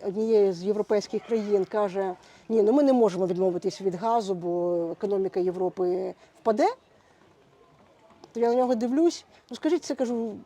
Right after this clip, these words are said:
тим жінкам і дітям, які вижили,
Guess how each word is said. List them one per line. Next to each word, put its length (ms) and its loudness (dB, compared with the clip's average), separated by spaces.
тим 200 -4
жінкам 520 -4
і 60 -8
дітям, 540 -4
які 200 -2
вижили, 560 0